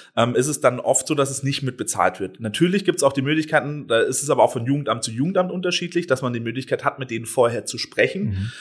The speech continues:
Speaker 1: ähm, und dann scha-, äh, zu schauen, wie das natürlich dann auch ablaufen kann, ob man da die Stunden auch bekommt, aber das ist nicht sicher.
Speaker 2: Mhm.
Speaker 1: Tatsächlich.
Speaker 2: Okay, okay.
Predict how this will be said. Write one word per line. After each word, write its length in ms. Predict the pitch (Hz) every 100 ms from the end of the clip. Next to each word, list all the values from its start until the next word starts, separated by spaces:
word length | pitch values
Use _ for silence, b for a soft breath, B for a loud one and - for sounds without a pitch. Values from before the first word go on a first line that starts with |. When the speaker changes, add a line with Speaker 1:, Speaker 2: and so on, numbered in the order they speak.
| B B 123
Speaker 1:
ähm, 280 | 131 131 127
und 140 | 127
dann 160 | 123 117
scha-, 260 | 127 -
äh, 80 | 131
zu 120 | -
schauen, 260 | 123 127 131
wie 80 | 120
das 240 | 110 - 110
natürlich 440 | 120 113 131 123
dann 100 | 127 110
auch 120 | -
ablaufen 340 | - 160 156
kann, 100 | 151
ob 120 | 147
man 100 | 123
da 80 | 117
die 120 | 113
Stunden 260 | 110 131 113
auch 140 | 104 -
bekommt, 340 | - 135 165
aber 140 | 117
das 160 | 113 -
ist 160 | 113 120
nicht 240 | 110 -
sicher. 300 | - - - _
Speaker 2:
Mhm. 320 | 101 92 98 -
Speaker 1:
Tatsächlich. 540 | - 101 101 107 - -
Speaker 2:
Okay, 300 | 113 104
okay. 40 | 107